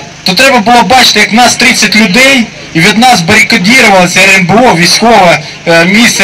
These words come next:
режим, барикадірувалося від тридцяти людей. В прямому сенсі.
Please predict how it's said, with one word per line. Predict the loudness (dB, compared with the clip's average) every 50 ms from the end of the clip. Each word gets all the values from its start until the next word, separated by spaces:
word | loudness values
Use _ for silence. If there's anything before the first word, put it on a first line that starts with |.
| 0 0
режим, | 0 0 0 0 0 0 -2 -4 -6 -12 -8 -4
барикадірувалося | -2 -2 0 0 0 0 0 0 0 -2 -4
від | -4
тридцяти | -2 -2 -2 -2 -4 -2 -2 -2
людей. | -2 -2 -2 -2 -2 -2 -2 -6 -10 -16 -18 -18 -20 -20 -20 -20 -20 -20 -20 -20 -20 -20 -20 -20 -20 -14 -6
В | -4
прямому | -2 0 2 2 2 2 2 2
сенсі. | 0 0 0 0 0 -2 -4 -6 -8 -10